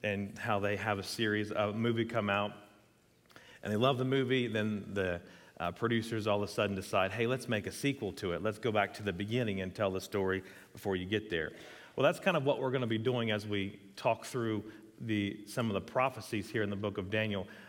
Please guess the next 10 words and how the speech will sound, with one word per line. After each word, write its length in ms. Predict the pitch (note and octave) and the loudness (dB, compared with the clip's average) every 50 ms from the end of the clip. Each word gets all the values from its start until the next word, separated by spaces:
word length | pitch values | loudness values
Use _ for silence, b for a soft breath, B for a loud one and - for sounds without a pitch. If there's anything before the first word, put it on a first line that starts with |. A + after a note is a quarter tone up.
| B - | B 0
But 160 | C3 C3+ C#3+ | 2 2 2
I'm 220 | - - C3 C#3+ C#3 | 4 2 2 2 4
gonna 260 | E3 F3 E3 C3 A2 | 4 4 4 4 2
focus 480 | - - - E3 D3+ A#2+ C3+ B2 - - | 0 2 2 2 4 4 0 0 0 0
in 200 | D3 E3 E3+ D3 | 2 2 4 6
on 360 | B2 A2+ G#2 G#2 G2+ G2+ G#2 B B B B B B B - - _ | 6 6 6 4 4 2 0 B B B B B B B -20 -18 _
connecting 680 | - - D3+ B2+ C#3 C#3+ D3+ D3 - - B2 A2+ A2 | -2 0 2 4 4 2 2 2 0 -2 -2 -2 0
them 260 | G#2+ A2+ G#2+ G2+ G2+ G2 | 2 4 4 4 2 0
to 80 | A2+ G#2 | -2 2
Revelation 720 | G#2+ G#2 G2+ F#2+ G#2 B2+ D3+ C3+ - - - F2+ D2+ E2+ | 2 2 2 4 4 4 4 4 2 -2 -6 -8 -10 -10